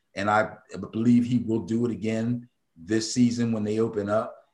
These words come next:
If that happens, then yes, they may not lean on Lamar as much, but they're still gonna run him. But it'll be more of a surprise attack as opposed to a standard,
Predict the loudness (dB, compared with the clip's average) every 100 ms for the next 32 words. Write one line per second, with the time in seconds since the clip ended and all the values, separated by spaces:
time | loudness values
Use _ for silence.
0 | -8 -8 0 2 2 2 2 2 -2 -4
1 | -6 -2 -2 -2 -4 -14 _ _ _ -4
2 | -2 0 -2 -2 -4 -4 -4 -4 -8 -10
3 | -6 -4 -2 -4 -6 -10 _ _ -10 -6
4 | -6 -6 -2 0 0 0 -4 -8 -6 -2
5 | -4 -6 -14 _ _ _ -6 0 -2 -2
6 | 4 4 6 4 4 4 2 2 -6 -10
7 | _ _ _ _ -2 0 2 4 4 4
8 | 6 8 8 4 0 -2 -4 0 4 6
9 | 6 4 -2 -6 -14 _ -8 -8 -4 0
10 | 0 -2 -12 _ _ _ -2 -2 -2 0
11 | 0 0 -4 -8 -6 -6 -6 -6 -4 0
12 | 0 -2 -6 -10